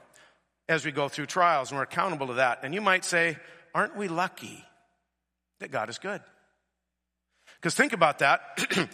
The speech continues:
<clears throat> Infinite being, self-exists. Where is he gonna be? He could be good. He could be bad.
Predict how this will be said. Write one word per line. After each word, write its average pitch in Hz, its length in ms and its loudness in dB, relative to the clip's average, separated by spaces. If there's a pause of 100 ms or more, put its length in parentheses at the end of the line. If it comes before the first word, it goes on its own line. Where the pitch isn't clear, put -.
<clears throat> - 80 -20
Infinite 196 400 2
being, 170 300 0
self-exists. 185 720 2 (340)
Where 202 280 4
is 185 80 -2
he 208 100 -4
gonna 180 220 2
be? 185 240 -2 (140)
He 170 100 2
could 185 260 0
be 170 100 -2
good. 196 220 0
He 160 140 -4
could 180 200 -2
be 156 120 -2
bad. 175 260 4